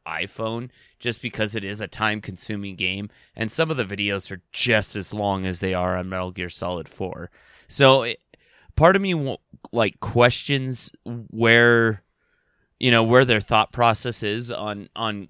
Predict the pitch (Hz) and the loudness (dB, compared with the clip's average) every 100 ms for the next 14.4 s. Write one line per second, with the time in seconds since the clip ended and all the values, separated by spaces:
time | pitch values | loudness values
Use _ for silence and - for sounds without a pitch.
0 | 104 117 110 110 104 101 104 - 110 - | -10 -4 -2 -2 -4 -8 -10 -6 -8 -6
1 | 107 110 107 95 92 92 98 104 - - | -8 -6 -6 -6 -8 -6 -8 -10 -16 -20
2 | _ - 113 98 95 - 113 - 110 107 | _ -6 -4 -2 -6 -2 -2 -2 -6 -6
3 | - _ - 131 120 113 - 110 110 107 | -12 _ -6 -6 -4 -6 0 2 2 2
4 | 104 101 107 104 - _ _ - 113 113 | -2 -2 -4 -6 -8 _ _ -16 -4 0
5 | 107 - 107 90 90 95 - 113 113 123 | 0 -2 -4 -2 -2 -2 -2 -4 -4 -6
6 | - _ _ _ - 120 113 117 - _ | -14 _ _ _ 2 6 6 4 0 _
7 | _ _ _ - 135 127 135 131 131 131 | _ _ _ -8 -6 -2 -2 -2 -2 0
8 | 131 - - _ - 92 95 - 98 90 | -2 -4 -20 _ -6 -4 -2 -4 -8 -8
9 | 85 82 95 _ _ 131 127 117 - _ | -10 -14 -18 _ _ 4 4 4 -6 _
10 | _ _ _ _ _ _ _ _ _ _ | _ _ _ _ _ _ _ _ _ _
11 | _ _ _ _ _ _ _ _ _ _ | _ _ _ _ _ _ _ _ _ _
12 | _ _ 175 180 165 180 160 175 196 175 | _ _ 4 4 4 2 2 2 2 2
13 | 165 139 135 - - 131 135 139 131 127 | 2 4 2 2 0 4 4 4 0 -8
14 | 120 120 117 120 | 0 4 4 2